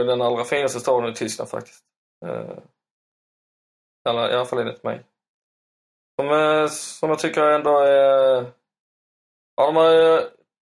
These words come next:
överlag sköna fans förutom några enstaka idioter liksom, och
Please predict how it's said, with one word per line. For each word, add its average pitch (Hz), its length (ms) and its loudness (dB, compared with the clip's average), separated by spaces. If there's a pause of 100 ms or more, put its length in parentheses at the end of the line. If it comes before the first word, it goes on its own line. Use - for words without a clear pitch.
(160)
överlag 156 560 2
sköna 147 520 2
fans 135 400 -2
förutom 143 340 -4
några 131 440 0
enstaka 135 420 -4
idioter 127 440 -8
liksom, 123 340 -8
och 123 420 -2